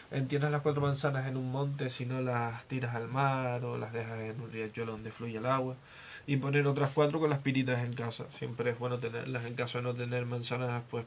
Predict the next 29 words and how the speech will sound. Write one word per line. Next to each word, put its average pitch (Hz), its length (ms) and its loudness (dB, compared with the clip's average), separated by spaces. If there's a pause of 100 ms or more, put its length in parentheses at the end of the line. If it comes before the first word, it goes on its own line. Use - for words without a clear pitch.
puedes 120 200 0
poner 120 360 -2
o 117 100 -2
cuatro 117 280 -4
naranjas 123 380 -2
o 131 80 -2
cuatro 127 260 -4
limones. 120 400 -6 (920)
Dejar 127 320 4
también 131 400 4
entre 123 840 0
dos 127 160 0
vasos, 175 460 2 (300)
vamos 123 220 -6
a 120 40 0
usar 123 100 0
dos 120 140 0
vasos, 139 340 2
eh, 117 220 0 (280)
en 120 100 -6
el 123 100 -2
otro 123 220 -2
vídeo 123 200 0
se 120 140 -4
veía 120 180 -2
cómo 120 180 -4
lo 117 80 -2
hacía. 143 280 -4 (640)
Y 123 1040 4